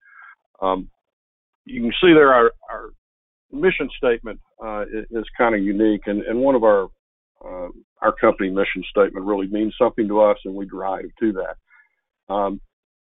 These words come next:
and, you know, very basically, we wanna change the way people think about M R O. We wanna s-, challenge the status quo, um, and, you know, transform M R O from a category of spend to a valuable,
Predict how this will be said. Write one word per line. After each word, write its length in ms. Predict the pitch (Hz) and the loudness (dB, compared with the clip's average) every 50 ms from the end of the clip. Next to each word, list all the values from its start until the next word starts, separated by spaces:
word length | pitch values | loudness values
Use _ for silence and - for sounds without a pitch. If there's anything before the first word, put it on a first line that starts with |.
| _ _ _ _ | _ _ _ _
and, 280 | _ 160 165 156 147 139 - _ _ | _ 2 2 2 0 -4 -10 _ _
you 120 | - - | -18 -16
know, 220 | - - - - - - - | -16 -14 -14 -16 -16 -18 -4
very 260 | 123 139 156 147 131 | 2 4 4 4 6
basically, 540 | 107 131 135 139 139 - 120 - 139 139 131 | 4 4 4 4 2 -4 -6 -4 -4 -4 -4
we 160 | 120 135 135 | -4 -6 -4
wanna 240 | 131 131 123 113 107 - - - | -4 -4 -4 -4 -8 -10 -8 -6
change 260 | 123 120 117 113 110 - | -4 -4 -4 -4 -6 -8
the 60 | 107 | -6
way 160 | 107 110 107 101 | -4 -4 -4 -4
people 340 | - 110 104 - 98 92 - | -6 -10 -10 -10 -12 -10 -6
think 200 | 110 101 95 - | -6 -6 -6 -6
about 240 | 90 92 95 90 90 | -4 -2 -2 -2 -2
M 140 | 92 87 98 | -2 -2 -2
R 240 | 95 90 90 95 92 | -2 -2 -2 -6 -6
O. 80 | 85 - _ _ _ _ _ _ _ _ _ _ _ | -8 -8 _ _ _ _ _ _ _ _ _ _ _
We 80 | 107 | 0
wanna 160 | 110 123 120 120 | 0 2 2 2
s-, 60 | - - - _ _ - | -2 -6 -14 _ _ -2
challenge 320 | - 117 113 127 127 117 - | 2 4 4 4 2 0 -4
the 60 | 117 - | -10 -8
status 280 | - - 120 117 120 117 - - | -4 -4 -2 -2 -4 -8 -10 -6
quo, 200 | 123 113 107 110 107 _ _ _ _ _ _ _ _ _ _ _ _ _ _ - | -4 -4 -4 -4 -8 _ _ _ _ _ _ _ _ _ _ _ _ _ _ -16
um, 340 | 92 98 95 95 95 - - _ _ | -16 -14 -12 -12 -14 -14 -18 _ _
and, 500 | _ 110 107 104 104 101 98 98 98 92 - - _ _ _ _ _ _ | _ -4 0 0 0 0 0 -2 -6 -8 -10 -16 _ _ _ _ _ _
you 80 | - 101 | -14 -12
know, 80 | 98 - - | -12 -12 -2
transform 480 | - 135 131 127 123 - 135 123 120 120 | 2 2 2 2 2 4 4 4 6 4
M 140 | 123 117 117 | 2 2 2
R 240 | 113 110 110 113 | 0 0 0 -2
O 140 | 113 110 110 - | -2 -4 -6 -10
from 140 | - 104 95 | -12 -14 -14
a 60 | 92 | -14
category 560 | - - 117 113 110 104 110 113 104 101 98 | -6 -2 -2 -2 -2 -2 -6 -8 -8 -6 -8
of 80 | 95 - - | -8 -10 -12
spend 400 | - _ 127 120 117 113 110 101 - | -6 _ 0 0 0 0 -4 -6 -6
to 80 | 113 | -6
a 80 | 101 98 | -6 -4
valuable, 580 | 98 107 104 107 107 107 101 101 95 101 101 | -2 0 0 0 0 -2 -6 -8 -10 -10 -10